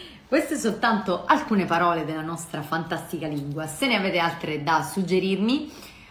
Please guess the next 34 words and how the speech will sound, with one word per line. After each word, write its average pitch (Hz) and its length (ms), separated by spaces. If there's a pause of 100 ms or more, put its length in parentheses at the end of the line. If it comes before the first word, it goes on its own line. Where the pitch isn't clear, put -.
(100)
eh, 170 280
o 233 120
con 233 160
la 196 200 (100)
F - 400
o 220 80
con 262 160
la 339 140
G, 214 220
scrivetele 190 520
nei 160 140
commenti. 147 720 (420)
Io 277 180
vi 208 160
aspetto, 175 640
come 180 240
vi, 160 400
eh, 156 480
dicevo 165 500
stamattina, 160 760
in 170 140
live 165 440
su - 140
YouTube 392 680
alle 180 300
diciotto. - 800 (240)
Un 302 120
abbraccio, 339 840 (340)
buon 240 240
weekend 311 300
a 277 100
tutti, 254 640 (380)
a - 100
domani! 349 840